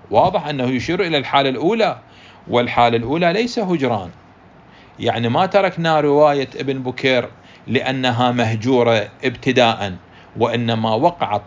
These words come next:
طرفًا للمعارضة، ولأنها وقعت طرفًا للمعارضة هجرها الأصحاب.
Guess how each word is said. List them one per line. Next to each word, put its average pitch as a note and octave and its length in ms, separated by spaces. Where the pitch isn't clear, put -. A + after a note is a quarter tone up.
طرفًا D3+ 340
للمعارضة، G3 920
ولأنها A#2+ 680
وقعت G2+ 520
طرفًا C3+ 320
للمعارضة G#3 720
هجرها A2 400
الأصحاب. - 420